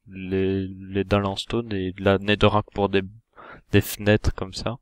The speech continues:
J'aime assez bien. Ou la netherrack, même des petites touches de netherrack pour faire des piliers ou autre chose. C'est toujours,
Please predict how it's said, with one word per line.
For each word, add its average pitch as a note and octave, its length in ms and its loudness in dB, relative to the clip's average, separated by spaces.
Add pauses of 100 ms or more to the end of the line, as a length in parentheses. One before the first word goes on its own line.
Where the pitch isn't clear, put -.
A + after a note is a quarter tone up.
(320)
J'aime F2+ 320 -12
assez F#2+ 260 -8
bien. G2 300 -4
Ou G2 220 -10
la G#2 140 6
netherrack, G#2+ 480 4
même A2 220 -4
des G2+ 140 -8
petites - 220 -18
touches G#2+ 200 -10
de G#2 80 -6
netherrack G2+ 460 -2
pour - 140 -18
faire G2+ 180 -4
des F#2 40 -12
piliers G2+ 220 -6
ou G2 60 -4
autre G2 120 -10
chose. - 260 -8
C'est - 80 -10
toujours, A2+ 280 -12